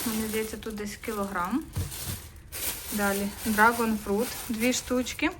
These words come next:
Чищений ананас за двадцять тисяч. І маракуя. Я спеціально відрізала маракую, можливо, хтось не бачив, не знає, як вона виглядає всередині. Ось така.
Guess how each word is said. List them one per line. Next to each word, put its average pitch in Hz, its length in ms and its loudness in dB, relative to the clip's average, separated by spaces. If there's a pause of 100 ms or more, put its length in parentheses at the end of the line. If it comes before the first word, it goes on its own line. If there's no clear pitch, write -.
(840)
Чищений 214 560 -2
ананас 208 800 2
за 233 180 -2
двадцять 233 440 -2
тисяч. 262 480 -4 (460)
І 285 200 2
маракуя. 233 680 4 (140)
Я 220 120 -4
спеціально 220 580 -4
відрізала 214 480 -2
маракую, 208 480 -2
можливо, 208 360 -2
хтось 214 220 -10
не 208 100 -4
бачив, 220 400 -2
не 202 60 -2
знає, 254 320 4
як 208 180 -6
вона 214 100 -6
виглядає 202 420 -4
всередині. 185 640 -8 (100)
Ось 214 80 -12
така. 190 320 -10